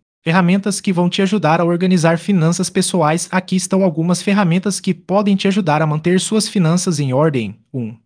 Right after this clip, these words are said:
Aplicativos de finanças, como o Guia Bolso ou Organize. Eles ajudam a categorizar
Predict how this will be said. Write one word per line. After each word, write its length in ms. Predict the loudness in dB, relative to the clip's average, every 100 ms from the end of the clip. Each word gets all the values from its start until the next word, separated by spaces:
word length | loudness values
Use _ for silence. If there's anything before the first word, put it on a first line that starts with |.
| _ _ -6
Aplicativos 600 | -2 -2 -2 0 2 2
de 80 | 2
finanças, 640 | 2 2 2 0 -4 -6
como 260 | -2 2 2
o 20 |
Guia 220 | 2 2
Bolso 440 | 2 4 2 2 -2
ou 140 | 2
Organize. 640 | 2 2 0 0 -2 -8 -16 _ _ _
Eles 180 | -4 0
ajudam 360 | 2 2 0 0
a 40 |
categorizar 800 | 0 -2 0 0 0 2 2 0